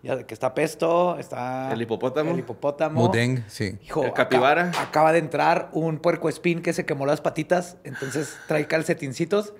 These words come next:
Speaker 1: y le, no tiene sus, sus púas porque se las quitaron para curarlo.
Speaker 3: Ujú.
Speaker 1: Entonces es un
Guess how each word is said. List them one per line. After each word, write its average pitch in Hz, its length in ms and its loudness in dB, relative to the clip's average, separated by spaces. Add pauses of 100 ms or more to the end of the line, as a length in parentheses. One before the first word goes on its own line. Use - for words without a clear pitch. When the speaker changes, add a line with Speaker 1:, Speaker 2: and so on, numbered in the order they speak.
(400)
Speaker 1:
y 151 100 0
le, 139 240 -4
no 156 180 -2
tiene 156 260 2
sus, 170 220 0 (160)
sus 143 180 -4
púas 190 480 4
porque 131 140 -10
se 151 60 0
las 127 100 -4
quitaron 147 320 0
para 147 160 0
curarlo. 156 580 2
Speaker 3:
Ujú. 117 200 2
Speaker 1:
Entonces 120 280 0
es - 60 -8
un 175 180 -4